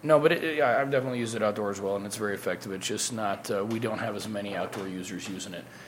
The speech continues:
Um, obviously, a lot of commercial guys here in, um, here in Denver and Colorado,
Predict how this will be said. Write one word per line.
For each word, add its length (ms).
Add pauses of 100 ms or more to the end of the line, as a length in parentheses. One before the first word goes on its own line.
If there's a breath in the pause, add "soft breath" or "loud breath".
(160 loud breath)
Um, 220
obviously, 300
a 40
lot 140
of 40
commercial 340
guys 300
here 360
in, 380
um, 640 (360 loud breath)
here 160
in 80
Denver 280
and 80
Colorado, 680